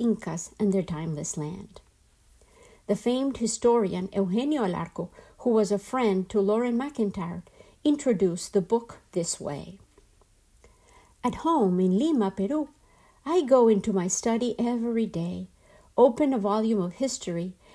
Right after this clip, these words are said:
and lose myself in reflections about other ages. At such times,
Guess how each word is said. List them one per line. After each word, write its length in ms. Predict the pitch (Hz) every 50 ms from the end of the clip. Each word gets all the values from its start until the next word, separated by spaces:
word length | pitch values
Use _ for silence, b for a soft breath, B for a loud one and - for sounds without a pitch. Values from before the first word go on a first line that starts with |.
| b b
and 220 | - - 196 196 190
lose 340 | 220 262 285 285 277 - -
myself 580 | 240 226 220 214 - - 214 202 185 180 -
in 140 | 202 190 180
reflections 680 | 180 180 170 - - 247 233 - - - 190 175 160
about 440 | 190 175 160 165 151 147 151 151 - -
other 280 | - 214 202 214 185 -
ages. 600 | - - 139 156 160 - 156 160 180 - - - _ _ b b b b b b b b b b b
At 160 | - 226 226
such 380 | - - 320 339 359 - - -
times, 560 | - 214 247 254 247 202 185 196 202 -